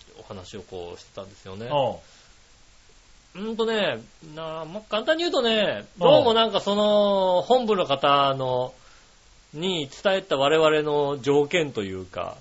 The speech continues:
Speaker 2: おう。
Speaker 1: これぐらい欲しいよねっていう金額。
Speaker 2: おうおう。
Speaker 1: まあ月にこれぐらいとか、まあ時給換算でこれぐらい。
Speaker 2: まあ時給これぐらいでと。はい。
Speaker 1: うん。で、ね。
Speaker 2: うん。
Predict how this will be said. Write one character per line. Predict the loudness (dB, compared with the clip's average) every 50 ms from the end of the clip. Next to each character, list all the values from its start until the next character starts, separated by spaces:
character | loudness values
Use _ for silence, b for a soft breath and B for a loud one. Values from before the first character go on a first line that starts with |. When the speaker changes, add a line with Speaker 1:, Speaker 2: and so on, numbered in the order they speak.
| -6
Speaker 2:
お | 0 2 4
う。 | 4
Speaker 1:
こ | 6 6
れ | 6 4 4
ぐ | 4
ら | 4 4 4
い | 2
欲 | 2 0 -2 -2
し | -2 0 2
い | 2
よ | 2 2
ね | 2 2 2 0
っ |
て | -2 -2 -2 0 2
い | 2 2
う | 0
金 | -2 -4 -4 -2 0
額。 | 0 0 0 -2 -4 -4 -4 -4 -4 -6 -8 -6 _
Speaker 2:
お | 2
う | 6
お | 6 6 6 6 4 4 4 2 2 -2 -4 -8
う。 | -12 -6 0
Speaker 1:
ま | 2 2 2
あ |
月 | 2 0 -4 -4 -2 -2
に | -2 0
こ | 0 2
れ | 4 4 4 4
ぐ | 4
ら | 4 4 2
い | 2 0
と | -4 -8
か、 | -6 -2 0 0 0 0 -2 -4
ま | -4 -2 -2 -2 -4 -6 -8 -10
あ | -12
時 | -14 -16 -14
給 | -12 -12
換 | -10 -8 -6 -4
算 | -4 -4 -4 -4
で | -4
こ | -4 -4
れ | -2 0 0
ぐ | 0
ら | 0 0 0
い。 | -2
Speaker 2:
ま | -4
あ | -4 -6
時 | -6 -10
給 | -10 -12
こ | -12
れ |
ぐ | -14
ら | -14
い | -16
で | -20 -14 -8
と。 | -4
は | -2 -2 0 0 -2 -2 -4 -4 -6 -10
い。 |
Speaker 1:
う | -12
ん。 | -14 -14 -10
で、 | -8 -6 -6 -6 -6 -8 -8 -8 -10 -10 -12 -12 -14 -12 -8
ね。 | -6 -4 -4 -4 -4 -6 -10 -10 -10
Speaker 2:
う | -8
ん。 | -8 -8 -8 -10 -12